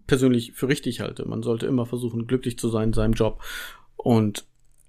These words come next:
wenn du da jetzt irgendwie vierzig Jahre lang irgendwas machst, worauf du keinen Bock hast, dann weiß ich nicht, ob du zwangsläufig, wenn du nicht einen starken Gegenpol hast, was dich glücklich macht, ja, sei es ein Hobby, sei es Familie, sei es irgendwie Freunde oder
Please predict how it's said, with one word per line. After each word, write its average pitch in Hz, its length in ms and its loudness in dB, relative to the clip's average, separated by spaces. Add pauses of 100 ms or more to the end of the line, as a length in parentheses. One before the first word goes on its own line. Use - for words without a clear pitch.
(160)
wenn 127 260 0
du 120 80 4
da 117 160 4
jetzt 117 200 4
irgendwie 117 460 2
vierzig 120 400 -2
Jahre 123 240 4
lang 120 220 2
irgendwas 120 340 0
machst, 127 240 -2
worauf 127 220 0
du - 80 -12
keinen 113 280 -2
Bock 143 220 -2
hast, - 340 -8
dann 120 440 0 (640)
weiß 135 220 0
ich 127 60 -4
nicht, 131 160 2
ob 123 140 -2
du 127 240 -4 (100)
zwangsläufig, 131 760 0 (400)
wenn 139 180 8
du 175 80 8
nicht 165 200 6
einen 147 80 2
starken 139 540 4
Gegenpol 135 640 8
hast, - 480 -2 (600)
was 127 220 -2
dich - 180 -8
glücklich 131 320 -2
macht, 135 400 0
ja, 117 160 2
sei 120 120 2
es 113 100 -2
ein 123 100 0
Hobby, 127 240 6
sei 120 120 4
es 117 100 0
Familie, 127 460 4
sei 120 140 4
es 113 120 -2
irgendwie 113 260 -2
Freunde 123 460 2
oder 117 340 0